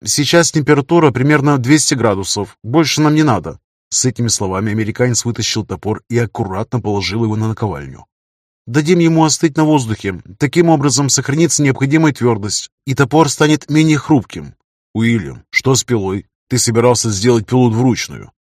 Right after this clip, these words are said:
Тиландер очень ждет ее», напомнил я ему. «Сэр, зубья у полотна я выбил. Мне осталось развести зубья в стороны и заточить. Хотел показать вам уже готовую пилу, а не в процессе».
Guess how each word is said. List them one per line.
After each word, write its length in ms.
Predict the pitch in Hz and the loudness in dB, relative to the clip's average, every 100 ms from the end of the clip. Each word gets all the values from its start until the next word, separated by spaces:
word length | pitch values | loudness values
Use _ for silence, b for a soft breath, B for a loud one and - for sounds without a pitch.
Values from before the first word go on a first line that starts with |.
| - | -2
Тиландер 460 | 123 113 113 123 - | 0 0 0 0 0
очень 300 | 110 - 135 | -2 0 0
ждет 340 | 127 110 101 | 0 -2 -2
ее», 260 | 127 87 64 _ _ 120 | -2 -4 -8 _ _ -6
напомнил 380 | 117 127 110 | 0 0 0
я 160 | 98 95 | -2 -4
ему. 320 | 101 87 65 _ _ _ - | -6 -8 -14 _ _ _ -6
«Сэр, 360 | - 156 104 - | 0 2 0 -6
зубья 460 | 107 113 170 160 147 | -8 0 2 4 2
у 60 | |
полотна 500 | 131 139 139 160 160 | 2 2 2 2 2
я 220 | 151 147 151 | 2 2 4
выбил. 460 | 170 139 101 101 | 4 2 -2 -4
Мне 360 | 80 87 143 160 | -8 -4 0 2
осталось 360 | 139 156 147 | 2 2 2
развести 420 | 143 139 143 - 151 | 0 0 -2 0 0
зубья 420 | 127 165 147 127 | 2 2 2 0
в 40 | |
стороны 420 | - 151 135 135 | 2 2 4 2
и 40 | 123 | 2
заточить. 600 | 131 135 147 139 135 - _ _ | 0 -2 -2 -2 -4 -6 _ _
Хотел 320 | - 127 160 | -4 2 2
показать 420 | 139 - 139 151 131 | 2 0 2 2 2
вам 160 | 151 | 0
уже 220 | 139 143 | 2 2
готовую 420 | 143 156 165 123 110 | 2 4 4 2 0
пилу, 400 | 131 110 80 - | -2 -2 -6 -4
а 80 | 139 | -2
не 100 | 147 | 0
в 60 | |
процессе». 600 | 151 143 131 95 - 65 | 0 0 -2 -2 -6 -10